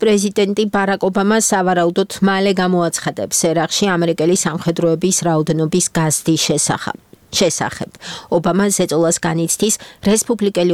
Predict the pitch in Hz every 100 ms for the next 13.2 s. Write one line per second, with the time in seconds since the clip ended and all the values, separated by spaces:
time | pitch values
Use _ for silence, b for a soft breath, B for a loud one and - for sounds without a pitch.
0 | 165 175 175 175 175 180 - 202 196 185
1 | 180 175 196 - 185 190 202 185 185 180
2 | 190 196 185 185 - 180 180 - 170 165
3 | 165 165 160 160 - 160 117 107 B B
4 | - 226 220 196 185 180 - 170 - 170
5 | 165 - 147 156 - 156 160 - 170 175
6 | 190 B B B - 226 - 202 214 -
7 | 180 185 165 143 - 165 - 185 185 170
8 | 165 190 - - 202 202 - 156 156 143
9 | - - - B B B B 226 226 240
10 | 233 208 208 - 226 202 190 - 175 185
11 | 196 175 170 - 175 190 180 165 156 -
12 | 160 - 170 180 170 185 190 185 165 160
13 | 170